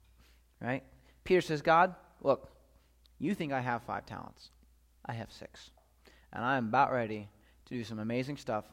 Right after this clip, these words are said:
with my six talents. If you just would step back and watch, I think you'll be impressed." And it's interesting, the Lord really doesn't argue with him. The Lord doesn't really waste a lot of time arguing with Peter. The Lord rebukes Peter when he needs to, but throughout the Gospels,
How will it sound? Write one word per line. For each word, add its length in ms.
with 160
my 160
six 260
talents. 400
If 100
you 120
just 240
would 160
step 180
back 160
and 100
watch, 360
I 80
think 240
you'll 80
be 80
impressed." 540
And 380
it's 140
interesting, 300
the 60
Lord 180
really 120
doesn't 220
argue 240
with 100
him. 100
The 60
Lord 140
doesn't 260
really 180
waste 240
a 60
lot 80
of 80
time 200
arguing 360
with 120
Peter. 240
The 80
Lord 140
rebukes 280
Peter 220
when 100
he 80
needs 260
to, 180
but 120
throughout 180
the 80
Gospels, 540